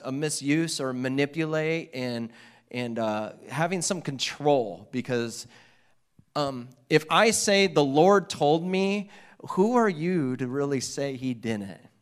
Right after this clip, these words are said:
And so, like, this gifting can be really powerful. It can be really used well.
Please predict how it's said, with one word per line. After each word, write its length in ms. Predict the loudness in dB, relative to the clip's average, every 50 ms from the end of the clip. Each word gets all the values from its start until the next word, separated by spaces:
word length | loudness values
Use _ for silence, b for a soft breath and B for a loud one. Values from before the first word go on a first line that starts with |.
| _ _ _ _ _ _ _ _ _ _ _ _ _ _ _ _ _ _ _ _ _ -6
And 140 | -4 -2 2
so, 160 | 4 4 4
like, 240 | 4 2 0 0 -2
this 160 | -2 -2 -2
gifting 420 | 0 0 0 0 0 -4 -6 -6
can 140 | -4 -4 -2
be 140 | 0 0 0
really 440 | -2 -4 -4 -2 0 0 0 -2 -4
powerful. 760 | -4 -2 0 2 2 2 0 -2 -4 -4 -2 0 0 0 -2
It 80 | -4 -8
can 120 | -8 -6
be 180 | -6 -4 -6 -6
really 460 | -8 -10 -6 -2 0 0 0 0 -2
used 260 | -4 -6 -6 -8 -10
well. 480 | -8 -4 -2 -2 0 0 -2 -2 -6